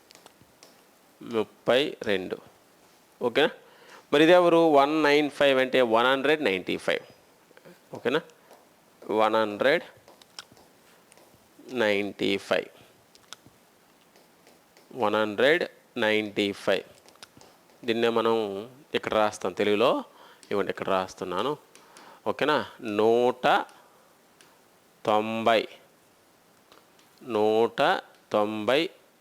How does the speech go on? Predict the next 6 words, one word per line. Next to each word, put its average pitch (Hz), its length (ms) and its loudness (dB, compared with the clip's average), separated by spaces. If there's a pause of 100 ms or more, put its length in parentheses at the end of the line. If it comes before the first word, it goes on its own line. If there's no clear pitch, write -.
నూట 104 60 4
తొంభై 98 160 2
ఐదు. 90 180 -4 (1300)
ఓకేనా? 135 280 -2 (240)
నూట 110 300 2 (360)
తొంభై 104 500 0